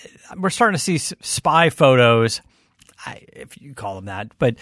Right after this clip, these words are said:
it's, they're testing the vehicles on the streets. They get wrapped up in all the camouflage, but you can tell that it's a Bronco. You can tell that it's wide wheels and all that stuff. So,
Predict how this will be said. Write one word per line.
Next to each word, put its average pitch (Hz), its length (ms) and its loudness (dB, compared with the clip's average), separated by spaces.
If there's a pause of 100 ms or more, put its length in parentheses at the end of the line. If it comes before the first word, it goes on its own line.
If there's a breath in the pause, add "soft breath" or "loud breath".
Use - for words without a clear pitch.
(220 loud breath)
it's, - 320 -6
they're - 420 -2
testing 156 440 0
the 123 60 2
vehicles 117 380 -2
on 110 140 -2
the 98 60 -12
streets. 151 500 -2
They 117 160 -6
get - 180 -16
wrapped 110 300 -6
up 101 100 -12
in 107 100 -4
all 98 140 -8
the - 80 -16
camouflage, 117 720 -2
but - 140 -18
you 117 80 -18
can 101 160 -14
tell 117 260 -4
that 101 80 -8
it's 98 160 -18
a - 60 -18
Bronco. 113 420 -4
You 101 100 -10
can 92 140 -18
tell 110 240 -4
that 101 100 -12
it's - 160 -18
wide 98 400 -14
wheels 123 440 -4
and 117 80 -8
all 107 100 -6
that 104 200 -10
stuff. 110 260 -8
So, 117 160 -6